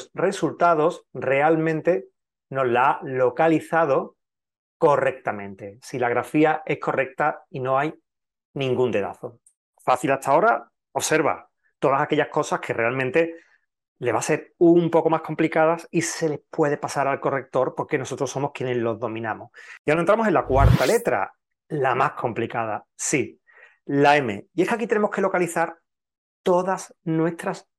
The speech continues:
muletillas. Hay muchas,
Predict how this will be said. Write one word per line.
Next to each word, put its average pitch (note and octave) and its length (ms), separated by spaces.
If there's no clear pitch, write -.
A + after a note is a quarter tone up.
muletillas. C#3+ 1400
Hay D#3+ 140
muchas, D#3 580